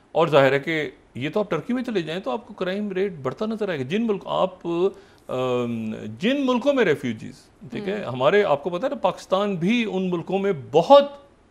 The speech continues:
Speaker 1: ऊपर है लिस्ट में दुनिया में, जहाँ पर बहुत ज़्यादा तादाद में महाजरीन मौजूद हैं।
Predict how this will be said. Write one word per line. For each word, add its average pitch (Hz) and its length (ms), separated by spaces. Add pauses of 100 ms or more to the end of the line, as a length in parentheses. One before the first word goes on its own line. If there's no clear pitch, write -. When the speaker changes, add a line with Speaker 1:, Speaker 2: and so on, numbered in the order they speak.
Speaker 1:
ऊपर 165 260
है 143 100
लिस्ट 139 280
में 131 160
दुनिया 131 260
में, 117 180 (480)
जहाँ 170 240
पर 240 120
बहुत 202 480
ज़्यादा 226 260
तादाद 123 400
में 123 240 (200)
महाजरीन 160 360
मौजूद 156 320
हैं। - 120